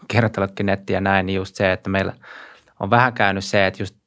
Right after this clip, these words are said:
isot yritykset esimerkiksi tosi paljon tanssii niinku tämmöisen tietyn pillin mukaan. Ja niinku yrityksiäkin on, musta tuntuu vähän niinku harhautettu siihen,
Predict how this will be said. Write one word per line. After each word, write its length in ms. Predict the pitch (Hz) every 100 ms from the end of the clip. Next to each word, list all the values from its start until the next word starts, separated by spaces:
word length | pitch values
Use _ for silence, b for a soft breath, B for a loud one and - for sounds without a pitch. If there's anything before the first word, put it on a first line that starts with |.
| -
isot 260 | 120 123 104
yritykset 480 | 110 110 98 95 95
esimerkiksi 420 | 95 95 98 -
tosi 220 | 107 107
paljon 480 | - 92 95 90 87 _ b b b b
tanssii 680 | 104 101 101 - 98 90 92 -
niinku 540 | - 92 87 98 92 - b b b
tämmöisen 260 | - 90 95
tietyn 320 | 110 104 98
pillin 320 | 110 104 98
mukaan. 420 | 98 98 98 87 92 -
Ja 100 | 101 95
niinku 280 | 110 107 101 - _ -
yrityksiäkin 640 | 131 143 113 - 104 101 101
on, 180 | 98 -
musta 200 | - 107
tuntuu 280 | 113 107 104
vähän 220 | 101 113
niinku 180 | 107 110
harhautettu 560 | 120 123 110 95 - 98
siihen, 360 | 101 95 92